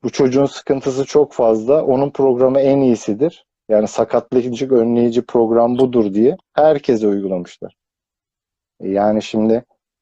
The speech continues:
biz mesela antrenman programı verirken şuna göre veriyoruz. Mesela anatomik yapıya göre veriyoruz. Omurga biraz içeride olması gerekiyor, bel çukuru.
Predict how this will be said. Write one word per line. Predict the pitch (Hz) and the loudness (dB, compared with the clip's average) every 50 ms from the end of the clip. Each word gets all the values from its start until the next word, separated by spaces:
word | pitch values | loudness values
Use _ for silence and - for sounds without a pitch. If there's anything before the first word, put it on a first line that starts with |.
| _ _ _ _ _ - | _ _ _ _ _ -4
biz | 110 117 117 117 113 | 0 0 2 4 4
mesela | 117 120 117 - - 123 127 127 127 | 2 2 0 0 0 2 2 2 2
antrenman | 110 127 123 123 - - 127 131 131 131 139 135 - | 2 0 -2 -2 0 0 0 2 2 2 0 0 0
programı | - 139 131 123 123 127 127 131 131 131 | 0 0 0 2 2 2 0 2 2 2
verirken | 131 131 131 139 139 - - 143 160 | 4 4 4 4 2 2 0 0 0
şuna | 151 - - 143 143 147 | 0 -2 -2 0 0 2
göre | 139 135 135 131 135 135 131 | 2 4 4 4 4 2 2
veriyoruz. | 110 98 101 95 90 95 98 | 2 0 0 -2 -4 -6 -6
Mesela | 95 95 - 117 92 | -8 -6 -4 -2 -2
anatomik | 107 113 117 117 - - 131 127 127 123 | 0 0 0 0 0 0 0 -2 0 0
yapıya | 127 113 - - 131 131 | 0 0 2 2 2 2
göre | 127 123 120 117 123 123 117 | 4 4 2 4 4 4 4
veriyoruz. | 104 92 92 90 92 - - | 2 2 0 -2 -4 -6 -4
Omurga | 123 131 135 135 127 127 123 123 127 127 | -2 0 0 2 2 2 2 2 2 2
biraz | 127 135 135 131 139 | 4 2 2 2 0
içeride | 127 - - - 131 127 127 127 127 | -4 -6 -4 0 2 2 2 2 2
olması | 135 117 107 104 95 - - 101 | 2 2 0 -2 -4 -8 -10 -8
gerekiyor, | 98 101 92 92 - - 98 101 | -6 -6 -6 -6 -6 -8 -4 0
bel | 110 107 107 101 | 2 2 2 0
çukuru. | - - - - 101 101 139 180 | -2 -8 -10 -8 -8 -6 -8 -10